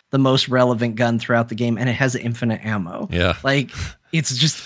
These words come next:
Speaker 1: abs-, and there's some perks that make it to where you don't even need to reload it. You feel like you're cheating so often in this game with the upgrades. Um, you know, I threw a ton of points in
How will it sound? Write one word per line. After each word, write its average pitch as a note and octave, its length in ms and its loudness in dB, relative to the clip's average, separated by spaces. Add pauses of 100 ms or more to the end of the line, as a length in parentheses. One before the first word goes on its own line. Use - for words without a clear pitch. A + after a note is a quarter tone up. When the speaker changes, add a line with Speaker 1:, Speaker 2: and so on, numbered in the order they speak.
Speaker 1:
abs-, F#3 300 0
and E3+ 400 0
there's G3 260 2
some A#3+ 240 2
perks G#3+ 380 0
that F#3 160 2
make F#3 140 2
it F#3+ 80 0
to F#3+ 40 -2
where F3+ 100 2
you F3+ 120 2
don't F3+ 180 2
even F#3 180 2
need F3+ 180 2
to F3 80 2
reload D#3+ 440 2
it. A2 120 -2
You C#3+ 100 -2
feel F#3 220 0
like F3+ 200 0
you're C#3 120 -2
cheating E3 600 0
so F#3 360 4
often D#3+ 440 2
in C3 120 0
this B2+ 160 -2
game D3+ 340 4
with B2 140 -2
the A#2+ 120 -2
upgrades. G#2 680 -2 (500)
Um, B2 580 2
you D#3 120 2
know, C#3+ 120 4
I D3+ 140 2
threw F#3+ 240 2
a E3 60 2
ton F3 240 0
of D#3 100 0
points D#3+ 520 0
in C3+ 340 2